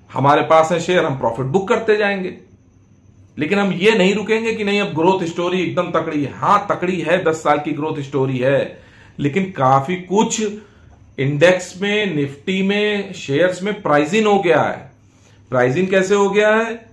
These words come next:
कि भाई order मिल गए, सब हो गए, execute तो होने दो कुछ।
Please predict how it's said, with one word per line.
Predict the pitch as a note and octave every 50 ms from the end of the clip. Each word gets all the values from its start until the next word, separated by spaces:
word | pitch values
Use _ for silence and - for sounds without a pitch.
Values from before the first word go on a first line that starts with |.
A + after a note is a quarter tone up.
| - - _ _ _ _ _ -
कि | B2 A#2 G#2+ -
भाई | - - A2 A2+ C3+ D#3 F3 G3 F#3
order | - B2+ C3 C3 C3 D#3 D#3+
मिल | D3+ D3 C#3+ C#3
गए, | C#3+ E3+ E3
सब | E3 - D3 C#3+ C#3+
हो | C3 B2
गए, | D3+ F3+
execute | F3+ - B2+ B2+ C#3 C3 - D#3 F3 F3 E3+
तो | - B2+
होने | C3 C3 A#2+ B2+ B2+
दो | A#2+ D3 E3 E3
कुछ। | E3 A#3+ B3+ B3 - - -